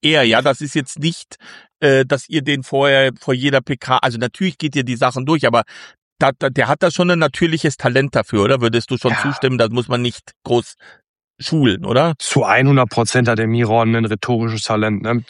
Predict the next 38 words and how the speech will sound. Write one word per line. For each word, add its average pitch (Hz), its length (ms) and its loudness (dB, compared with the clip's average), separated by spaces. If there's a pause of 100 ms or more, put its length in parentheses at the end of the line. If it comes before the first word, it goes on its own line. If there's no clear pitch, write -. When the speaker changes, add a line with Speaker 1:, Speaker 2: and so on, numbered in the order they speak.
(100)
Speaker 2:
Also 104 220 -4
müssen 110 200 -2
wir 113 80 0
nicht, 113 300 0
müssen 117 240 0
wir 113 60 0
nicht 110 160 0
drüber, 110 420 2
drüber 107 280 0
reden, 113 160 0
auch 110 120 0
ein 113 100 0
außergewöhnliches. 107 960 -4
Wir 107 100 -2
haben 127 140 4
ja, 127 220 4 (840)
Frank 135 160 2
hat 139 60 2
das 131 100 0
ja 147 80 2
auch 135 80 2
schon 135 120 -2
ein 117 40 -6
paar 143 180 2
Mal 143 120 4
erzählt, 147 420 2
als 135 200 0
er 135 60 0
dann 135 200 2
die, 123 180 0
die 113 140 -6
Shortlist 139 640 0
vor 135 180 -4
einem 127 100 -2
Jahr, 127 520 2
ähm, 123 560 -2
ungefähr 131 480 0
hatte, 123 520 0